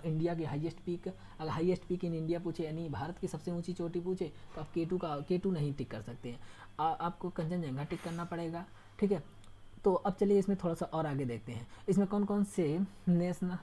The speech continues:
कंचनजंगा हो गया, ठीक है, यूनेस्को के द्वारा वर्ल्ड हेरिटेज, यानी बहुत से ऐसे साइट हैं। यूनेस्को क्या होता है? यूनाइटेड नेशंस,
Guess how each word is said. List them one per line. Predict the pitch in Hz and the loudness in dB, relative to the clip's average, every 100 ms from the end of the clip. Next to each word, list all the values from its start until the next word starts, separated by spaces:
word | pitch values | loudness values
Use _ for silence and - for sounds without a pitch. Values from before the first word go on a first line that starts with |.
| - | -2
कंचनजंगा | 185 180 196 175 160 | 2 4 4 2 0
हो | 160 151 | -2 -2
गया, | 147 | 0
ठीक | 190 190 | 0 0
है, | 196 - - - | -2 -8 -16 2
यूनेस्को | 180 185 190 190 - 233 240 - | 6 8 6 0 2 4 4 6
के | 202 | 6
द्वारा | 160 165 | 6 4
वर्ल्ड | 156 160 | 4 4
हेरिटेज, | 151 139 143 156 | 4 2 0 2
यानी | 185 | 2
बहुत | 175 160 214 | 2 2 0
से | 208 165 | 0 0
ऐसे | 151 | 0
साइट | 170 185 139 135 | -2 -2 -2 -4
हैं। | 120 - - - | -8 -10 -10 0
यूनेस्को | 175 185 - | 0 2 0
क्या | 202 196 | 0 -2
होता | 190 185 | 0 0
है? | 175 | 0
यूनाइटेड | 170 180 202 | -2 -2 -2
नेशंस, | 175 160 156 | -4 -4 -8